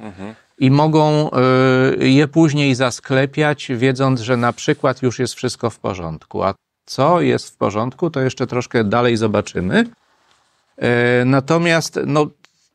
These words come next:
Speaker 2: trochę d-, z dwóch punktów widzenia te korelacje były badane. To znaczy, e, ten recapping, czyli powtórne zamknięcie otworzonych komórek, wystąpił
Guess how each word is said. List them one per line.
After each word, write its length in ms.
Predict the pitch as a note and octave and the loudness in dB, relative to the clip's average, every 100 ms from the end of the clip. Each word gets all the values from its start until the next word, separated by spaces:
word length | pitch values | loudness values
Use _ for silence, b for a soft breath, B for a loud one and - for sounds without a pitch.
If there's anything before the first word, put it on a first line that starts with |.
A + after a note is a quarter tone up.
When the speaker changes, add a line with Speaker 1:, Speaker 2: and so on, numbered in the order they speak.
| _ | _
Speaker 2:
trochę 340 | D#3+ E3+ E3+ D#3+ _ | -4 -2 -2 -4 _
d-, 460 | A#2 B2+ - C#3 A#2+ | -6 -4 -2 0 0
z 80 | |
dwóch 420 | A#2+ B2 F3 - - - | -2 2 2 0 -12 0
punktów 480 | D3+ D3 - C#3 | 0 0 -2 -2
widzenia 440 | B2+ C3 D3 C3+ A#2 | 2 0 2 0 -2
te 120 | A2 | -4
korelacje 600 | - A2+ A2 G#2 - A2 | -4 -2 0 0 -2 -6
były 280 | G2+ G2+ G2+ | -4 -2 -2
badane. 480 | F#2+ F2+ F2 G#2+ E3 | -2 -4 -4 -2 -2
To 140 | D3 | 0
znaczy, 400 | B2 B2+ - A#2+ - _ _ _ _ - | 0 0 0 -4 -4 _ _ _ _ -6
e, 480 | A2 A2 G#2+ G#2+ G#2+ - _ _ _ _ | -2 0 0 0 -2 -4 _ _ _ _
ten 300 | B2+ A2+ A#2 _ _ | -2 0 -2 _ _
recapping, 840 | - A#2 A2 F3 F3+ - F2+ E2 F2 | -4 -2 -2 -4 -4 -6 -8 -8 -12
czyli 340 | - G2+ F#2+ F#2+ _ _ - | -8 -4 -2 -4 _ _ -8
powtórne 720 | G#2 - - B2 A#2 A2 G#2 | -8 -6 0 2 2 0 -2
zamknięcie 840 | G2+ G2+ - A2 G#2+ G2+ F#2+ G#2 | -2 -6 -4 -4 -2 -2 -2 -2
otworzonych 680 | F#2+ - G2 G2+ G#2 G2 - | -2 -2 -4 0 0 0 -2
komórek, 560 | G#2+ G#2 G2+ G2+ - - | -2 0 0 0 -4 -10
wystąpił 960 | G2 A2+ - A2+ F#2+ F2 G#2 B2+ G3+ | -4 -2 -2 -2 -2 -2 2 4 2